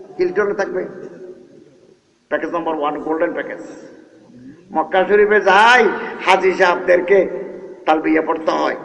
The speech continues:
এহরামের কাপড় পরে, "লাব্বাইক আল্লাহুম্মা লাব্বাইক, লাব্বাইক লা শারীকা লাক লাব্বাইক, ইন্নাল হামদা ওয়ান নি'মাতা লাকা ওয়াল মুলক লা শারীকা লাক", এ দোয়া পড়তে হয়।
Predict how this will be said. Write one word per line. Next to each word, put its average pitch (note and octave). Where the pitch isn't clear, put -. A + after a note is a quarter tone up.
এহরামের E3
কাপড় D3
পরে, D#3
"লাব্বাইক F#3+
আল্লাহুম্মা F#3
লাব্বাইক, F3+
লাব্বাইক F#3+
লা E3+
শারীকা F#3
লাক F3
লাব্বাইক, F#3+
ইন্নাল F#3+
হামদা G3+
ওয়ান F3+
নি'মাতা F#3
লাকা F3
ওয়াল E3+
মুলক F3
লা E3+
শারীকা F3
লাক", C3+
এ D3
দোয়া C3+
পড়তে A#2+
হয়। F2+